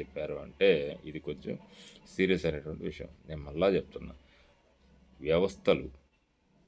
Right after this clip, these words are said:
రాజకీయ నాయకులు వస్తుంటారు, పోతుంటారు, ప్రభుత్వాలు ఉంటాయి, మళ్ళా మారుతుంటాయి. కానీ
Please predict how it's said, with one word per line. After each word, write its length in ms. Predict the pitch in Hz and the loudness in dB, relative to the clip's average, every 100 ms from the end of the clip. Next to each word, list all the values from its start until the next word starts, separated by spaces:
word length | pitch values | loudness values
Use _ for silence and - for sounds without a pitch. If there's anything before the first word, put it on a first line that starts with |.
| _ _ - - | _ _ -12 -6
రాజకీయ 680 | 69 80 87 87 90 90 87 | 2 4 4 2 0 2 2
నాయకులు 840 | 78 76 76 73 - 90 80 69 65 | 2 -2 -2 -6 -4 0 0 0 -4
వస్తుంటారు, 760 | 78 - - 90 82 80 87 - | -6 -8 -10 -2 0 2 0 -2
పోతుంటారు, 540 | 78 76 76 71 78 | -4 -4 -6 -2 -2
ప్రభుత్వాలు 680 | 80 80 73 82 80 90 85 | -2 -4 -4 -6 0 2 4
ఉంటాయి, 500 | 78 78 78 80 90 | 0 -4 0 0 2
మళ్ళా 280 | 107 80 82 | 0 0 0
మారుతుంటాయి. 760 | 73 73 76 - 78 - - - - - | 0 -4 -4 -4 -10 -8 -10 -10 -10 -6
కానీ 320 | 71 76 | -6 -6